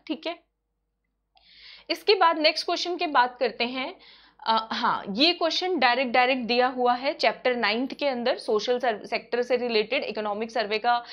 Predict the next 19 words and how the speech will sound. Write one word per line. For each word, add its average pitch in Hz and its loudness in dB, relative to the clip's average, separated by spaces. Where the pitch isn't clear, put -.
है, 262 4
इसी 302 2
वाले 262 6
इकोनॉमिक 214 -2
सर्वे 202 -2
का 233 -2
दो 226 2
हज़ार 226 0
बीस 226 -4
इक्कीस 208 -4
का, 262 -4
राजस्थान 330 2
गवर्नमेंट 247 2
की 269 0
इंदिरा 320 4
गांधी 269 0
मैटरनिटी 285 -2
न्यूट्रिशन 254 -4
योजना, 190 -2